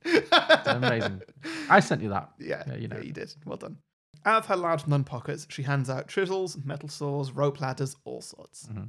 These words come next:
Speaker 2: Just, you know, general escape tools. "Here, stash these and plan your escape.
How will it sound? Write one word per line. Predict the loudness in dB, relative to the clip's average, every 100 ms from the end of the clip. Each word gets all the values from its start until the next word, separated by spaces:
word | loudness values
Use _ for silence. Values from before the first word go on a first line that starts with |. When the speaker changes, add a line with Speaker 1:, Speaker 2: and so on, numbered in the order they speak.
| -14
Speaker 2:
Just, | -18 -18 -14
you | -12
know, | -10 0
general | 0 2 2 0
escape | -2 -8 -10
tools. | -14 -14 -16 _ _ -20 _
"Here, | 2 2 2 -14 -12
stash | -4 -2 -2 0
these | 0 0 0
and | -6
plan | -2 0 0
your | -2
escape. | -4 -8 -10